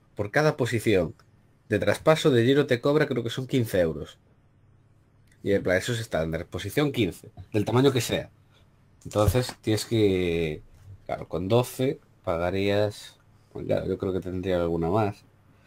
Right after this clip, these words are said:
Pagaría ciento ochenta euros. Mm, no sé si casi te com-, a ver, tienes que... Míralo tú,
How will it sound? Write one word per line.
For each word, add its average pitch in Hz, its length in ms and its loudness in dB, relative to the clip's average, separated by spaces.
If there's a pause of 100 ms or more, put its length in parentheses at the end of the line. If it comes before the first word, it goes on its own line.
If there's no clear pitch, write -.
(1000)
Pagaría 104 340 6
ciento 117 240 4
ochenta 101 400 4
euros. 87 480 4 (240)
Mm, 85 400 -2 (1080)
no 98 100 -10
sé - 180 -8
si 113 280 -2 (120)
casi 101 260 -4
te 95 120 -8
com-, 87 260 -8 (720)
a 117 80 2
ver, 101 120 4
tienes 135 200 2
que... 135 460 6
Míralo 147 380 8
tú, 101 320 2